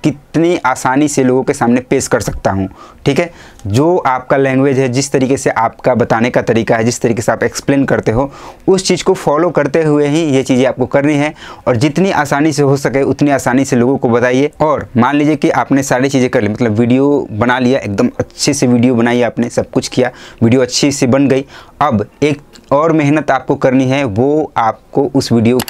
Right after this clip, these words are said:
के थंबनेल पे करनी है। यानी कि जो वीडियो आपने इतना रिसर्च करके, इतना कुछ करके बनाया, तो उसके लिए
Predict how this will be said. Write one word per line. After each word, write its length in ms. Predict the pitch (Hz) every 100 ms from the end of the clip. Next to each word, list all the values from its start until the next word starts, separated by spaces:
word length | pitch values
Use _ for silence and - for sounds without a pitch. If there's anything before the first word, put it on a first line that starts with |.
| -
के 120 | 143 147
थंबनेल 360 | - 123 135
पे 160 | 135 -
करनी 300 | 151 104 98
है। 160 | 92 104 - - - -
यानी 180 | 127 147
कि 160 | 165 175 143
जो 200 | 117 135
वीडियो 260 | 127 139
आपने 240 | 147 135 143
इतना 320 | 120 117 139
रिसर्च 400 | 127 117 123 117
करके, 280 | 123 107 120
इतना 220 | 101 127
कुछ 200 | - 123
करके 280 | - 101 131
बनाया, 340 | 113 110 113 - - - -
तो 80 | 143
उसके 240 | - -
लिए 200 | 151 160